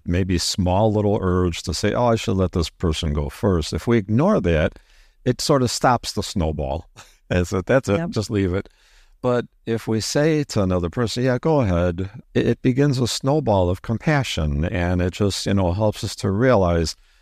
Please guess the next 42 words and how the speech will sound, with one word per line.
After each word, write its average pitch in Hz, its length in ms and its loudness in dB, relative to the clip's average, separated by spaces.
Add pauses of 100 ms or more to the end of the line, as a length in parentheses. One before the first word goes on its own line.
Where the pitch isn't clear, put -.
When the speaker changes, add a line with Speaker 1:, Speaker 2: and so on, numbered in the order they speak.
(200)
Speaker 1:
"Yeah, 180 200 6
why 92 200 2
does 131 160 0
it 123 80 0
always 107 240 2
have 104 160 0
to - 80 -10
be 95 140 0
about 85 320 0
me?" 90 320 0 (480)
And, 90 500 0
you 98 100 -6
know, 92 140 2
we 92 140 2
just, 92 320 -2
we 92 100 2
recognize 82 1300 0
that 80 400 2 (440)
that's 98 280 -2
really 143 260 2
the 127 160 2
heart 160 420 0
of, 98 460 2 (240)
of 95 460 0
the 90 100 2
spiritual 117 580 2
life 90 440 2
and 92 240 0
discipleship. 98 800 0
Jesus 87 340 -2
said, 92 260 0
"Greater 85 360 0
love 120 380 2
has 113 220 0
no 117 160 0
person 170 500 -4
than 90 160 0
to 95 100 -2
lay 80 320 -2
down 127 340 0
their 135 160 0
life 175 420 0